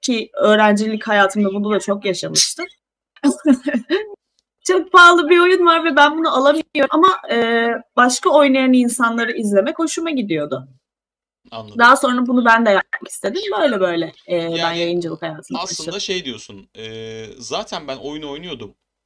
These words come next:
Speaker 2: e, hali hazırda. E, oyunu oynarken bari, e, bunu yayını yapayım. Keyif aldığım bir şey bu.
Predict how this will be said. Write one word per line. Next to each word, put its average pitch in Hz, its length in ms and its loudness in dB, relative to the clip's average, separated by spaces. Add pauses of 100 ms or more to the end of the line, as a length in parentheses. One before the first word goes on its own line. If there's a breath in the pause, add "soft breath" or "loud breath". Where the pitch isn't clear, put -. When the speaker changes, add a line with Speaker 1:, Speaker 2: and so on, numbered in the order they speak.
(120)
Speaker 2:
e, - 40 -20 (220)
hali 107 280 -12
hazırda. 107 520 -14 (440)
E, - 60 -20
oyunu 208 300 -4
oynarken 190 540 -8
bari, 190 400 -8 (260)
e, 196 40 -18 (440)
bunu 180 300 -14 (380)
yayını 175 380 -10
yapayım. 123 400 -12
Keyif 160 340 -14
aldığım 127 360 -8
bir 107 60 -16
şey 107 260 -14
bu. 139 160 -14